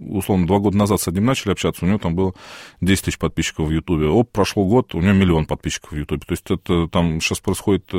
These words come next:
очень серьёзный рост и в ТикТоке, да, а вот, и мы, э, с ними общаемся, чтобы они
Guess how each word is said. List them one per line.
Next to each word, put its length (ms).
очень 320
серьёзный 360
рост 200
и 40
в 40
ТикТоке, 420
да, 140
а 100
вот, 260
и 60
мы, 140
э, 40
с 120
ними 160
общаемся, 380
чтобы 280
они 400